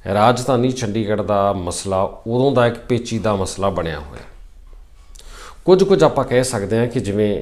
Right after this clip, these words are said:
ਕਸ਼ਮੀਰ ਦਾ ਮੁੱਦਾ ਸੰਨ ਉੱਨੀ ਸੌ ਸੰਤਾਲੀ ਦੀ ਵੰਡ ਤੋਂ ਬਾਅਦ ਇੱਕ ਅਣਸੁਲਝਿਆ ਮਸਲਾ ਬਣ ਕੇ ਰਹਿ ਗਿਆ ਤੇ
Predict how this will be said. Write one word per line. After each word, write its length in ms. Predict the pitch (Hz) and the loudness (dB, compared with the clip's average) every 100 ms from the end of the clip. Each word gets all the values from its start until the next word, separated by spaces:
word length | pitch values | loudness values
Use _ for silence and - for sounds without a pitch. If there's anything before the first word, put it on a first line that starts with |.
| - | -6
ਕਸ਼ਮੀਰ 420 | 104 110 107 107 | -6 -2 -2 -2
ਦਾ 100 | 90 | -2
ਮੁੱਦਾ 300 | 90 85 95 95 | -4 -2 -2 -2
ਸੰਨ 220 | 95 92 | -2 -2
ਉੱਨੀ 180 | 92 92 | -2 -4
ਸੌ 160 | 95 | -6
ਸੰਤਾਲੀ 720 | 92 95 85 95 95 95 90 - - - - - 87 | -8 -8 -4 -2 0 -2 -6 -10 -18 -20 -20 -20 -6
ਦੀ 200 | 101 98 | -4 -2
ਵੰਡ 280 | 87 95 98 | 0 0 -2
ਤੋਂ 200 | - 95 | -2 -2
ਬਾਅਦ 420 | 90 110 117 90 - - - - | 0 2 0 -2 -8 -16 -18 -8
ਇੱਕ 280 | 107 - 98 87 - - - - - - - 127 | -8 -4 -2 -2 -4 -12 -20 -20 -20 -20 -6 0
ਅਣਸੁਲਝਿਆ 840 | 143 143 - 139 135 135 110 82 90 | 2 2 0 -2 2 2 2 0 -4
ਮਸਲਾ 500 | 101 - 98 90 85 | -6 -4 0 0 0
ਬਣ 220 | 90 90 | -2 -6
ਕੇ 180 | 82 87 | -6 -6
ਰਹਿ 200 | 82 104 | -4 -4
ਗਿਆ 240 | 104 78 - - - - - - - - - - - - - - - - | -4 -6 -8 -18 -20 -20 -20 -20 -20 -20 -20 -20 -20 -20 -20 -20 -20 -4
ਤੇ 120 | 123 | -2